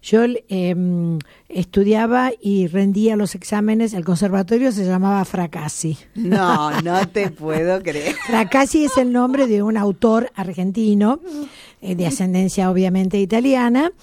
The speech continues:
Speaker 2: Es muy
Speaker 1: y
Speaker 2: fuerte.
Speaker 1: tenía su conservatorio acá nomás, a unas cuadras de acá en pleno Congreso. Y claro, con ese nombre,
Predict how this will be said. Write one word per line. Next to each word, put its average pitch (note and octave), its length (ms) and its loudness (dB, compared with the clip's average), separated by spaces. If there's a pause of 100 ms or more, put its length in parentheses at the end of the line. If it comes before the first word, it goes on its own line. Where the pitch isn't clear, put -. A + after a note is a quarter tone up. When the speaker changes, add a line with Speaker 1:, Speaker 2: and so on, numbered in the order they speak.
Speaker 2:
Es G#3+ 160 -14
muy G3+ 220 -10
Speaker 1:
y G3+ 180 2
Speaker 2:
fuerte. F#3+ 180 2
Speaker 1:
tenía G#3 280 2
su A#3+ 140 -2
conservatorio A3 680 0
acá D4 200 0
nomás, B3+ 440 0
a A3+ 140 0
unas A#3+ 300 2
cuadras B3+ 540 0
de G#3+ 60 -2
acá G#3 180 -4
en G#3+ 100 0
pleno G3+ 280 0
Congreso. E3+ 560 -2 (680)
Y A3 880 2
claro, G#3 380 0
con G#3 140 0
ese D4 300 0
nombre, D#4+ 520 0